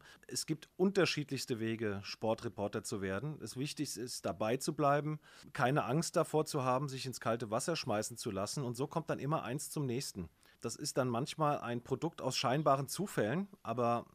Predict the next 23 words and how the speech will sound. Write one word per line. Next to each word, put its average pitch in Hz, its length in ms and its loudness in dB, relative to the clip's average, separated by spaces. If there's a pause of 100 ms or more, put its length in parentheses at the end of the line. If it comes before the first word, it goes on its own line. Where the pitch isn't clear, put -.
(180)
weil 110 280 0
du 139 80 0
eben 135 240 2
die 139 100 2
Antennen 143 380 2
ausfährst 170 680 2
und, 131 460 -2
äh, 127 100 0
die 123 120 -2
Augen 123 240 2
offen 160 260 0
hältst, 117 420 0 (200)
nimmst 147 320 0
du 151 80 2
halt 143 260 2
Möglichkeiten 131 800 0
wahr 120 220 2
und 143 120 -2
die 120 60 -4
gab's 123 300 2
immer 165 400 0
und 117 160 -2
so 151 340 2